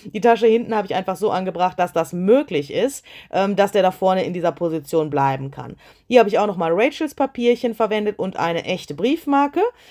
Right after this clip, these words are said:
Habe ich einfach so eine kleine, so eine kleine Collage gemacht. Und hier unten diese Zahlen, die ich hier gestempelt habe, eben für diesen schwarzen Kontrast oder den Kontrast mit dem Schwarz, muss man eigentlich sagen, stammen aus dem Tim Holtz Field Notes Stempelset.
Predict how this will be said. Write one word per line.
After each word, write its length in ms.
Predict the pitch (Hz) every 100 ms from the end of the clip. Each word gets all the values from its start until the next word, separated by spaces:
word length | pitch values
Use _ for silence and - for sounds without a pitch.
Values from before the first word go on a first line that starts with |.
| -
Habe 100 | 190
ich 100 | 196
einfach 160 | 185 185
so 100 | 180
eine 100 | 170
kleine, 560 | 185 170 165 160 156
so 80 | 151
eine 80 | 165
kleine 220 | 170 156
Collage 440 | 165 180 226 254 285
gemacht. 420 | 269 285 302 _ _ _ -
Und 120 | 185
hier 160 | 233
unten 300 | 240 285 247
diese 260 | 226 190 185
Zahlen, 540 | - 202 214 254 285
die 100 | 240
ich 80 | 220
hier 100 | 240
gestempelt 540 | 220 - 220 226 247 233
habe, 300 | 220 208 -
eben 200 | 196 196
für 100 | 190
diesen 240 | 185 170
schwarzen 440 | - 180 180 - 175
Kontrast 680 | 160 156 - 277 - -
oder 160 | 160 143
den 140 | 143
Kontrast 440 | 143 139 - 165 -
mit 140 | 143
dem 100 | 139
Schwarz, 400 | 139 143 185 202
muss 120 | 202
man 100 | 190
eigentlich 240 | 175 185 -
sagen, 260 | 180 185 - - - _
stammen 280 | - 214 208
aus 180 | 185 190
dem 180 | 180 180
Tim 220 | 233 214
Holtz 720 | 196 180 175 170 - - -
Field 240 | - 320 311
Notes 340 | 302 294 -
Stempelset. 800 | - 247 240 254 247 - 233